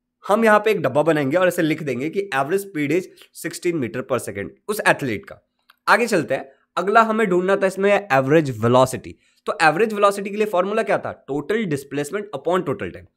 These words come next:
डिस्प्लेसमेंट हुआ ज़ीरो, गाइस, रिमेंबर, क्योंकि स्टार्टिंग पॉइंट और एंडिंग पॉइंट सेम था, तो डिस्प्लेसमेंट तो ज़ीरो हो जाएगा upon ट्वेंटी फ़ाइव सेकंड, जो कि टोटल टाइम है।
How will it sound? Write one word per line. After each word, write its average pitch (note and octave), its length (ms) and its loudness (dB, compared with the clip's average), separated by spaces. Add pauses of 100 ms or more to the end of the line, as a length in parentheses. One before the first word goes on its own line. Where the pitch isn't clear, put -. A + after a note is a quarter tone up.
(640)
डिस्प्लेसमेंट E3+ 520 -6
हुआ E3+ 160 -6
ज़ीरो, C#3 380 -4
गाइस, G2 260 -6 (180)
रिमेंबर, F3+ 360 0
क्योंकि E3 380 -6
स्टार्टिंग E3 520 -2
पॉइंट E3+ 200 2
और E3+ 120 4
एंडिंग D3+ 300 0
पॉइंट D#3+ 240 2
सेम E3+ 460 0
था, A#2 180 -8 (460)
तो D#3+ 60 -2
डिस्प्लेसमेंट D3 520 -2
तो F3+ 100 0
ज़ीरो F3 220 2
हो F3+ 80 2
जाएगा D#3 340 -2
upon D#3 220 -4
ट्वेंटी E3 220 -4
फ़ाइव F#3 180 0
सेकंड, E3 340 -4
जो C#3+ 80 -2
कि D3 100 -6
टोटल E3 320 0
टाइम E3 280 2
है। D#3+ 100 -6